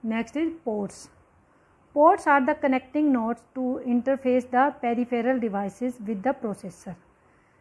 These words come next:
They are also known as, known as communication ports. They act as a bridge between the external device and the C P U for data communication. Means they, they help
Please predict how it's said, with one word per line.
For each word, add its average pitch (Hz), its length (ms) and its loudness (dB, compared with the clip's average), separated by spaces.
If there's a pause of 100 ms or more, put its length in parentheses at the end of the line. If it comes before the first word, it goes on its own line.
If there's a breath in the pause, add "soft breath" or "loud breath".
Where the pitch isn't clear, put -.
(120)
They 247 200 4
are 294 160 6
also 254 340 2
known 294 80 2
as, 269 280 0 (200)
known 247 280 0
as 269 280 0 (400)
communication 247 840 0
ports. 202 380 -8 (560 soft breath)
They 247 240 4
act 294 400 2
as 247 260 0
a 247 80 6
bridge 233 400 0
between 226 400 -4
the 254 180 0
external 240 520 -2
device 269 440 2
and 247 320 -2
the 277 140 0
C 247 280 -8
P 226 160 -10
U 254 160 -2
for 247 220 -4
data 226 420 -4 (120)
communication. 196 760 -8 (1400)
Means 247 320 -2
they, 247 360 -2
they 240 180 2
help 226 420 -4